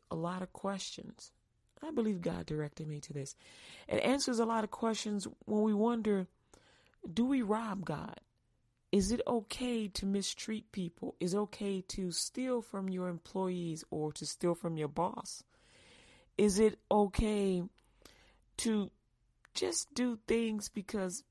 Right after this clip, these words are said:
you want to do it? It feels good. Is it okay to give to one person and not another?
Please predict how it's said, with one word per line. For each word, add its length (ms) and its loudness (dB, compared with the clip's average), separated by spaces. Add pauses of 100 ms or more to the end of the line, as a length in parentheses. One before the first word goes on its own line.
(200)
you 200 2
want 320 6
to 80 2
do 220 2
it? 180 2
It 140 0 (240)
feels 460 2
good. 320 -2 (1400)
Is 160 4
it 60 4
okay 640 0 (640)
to 160 0
give 480 0
to 480 -2 (100)
one 340 -2
person 600 -4 (540)
and 160 -2
not 240 -2
another? 420 -4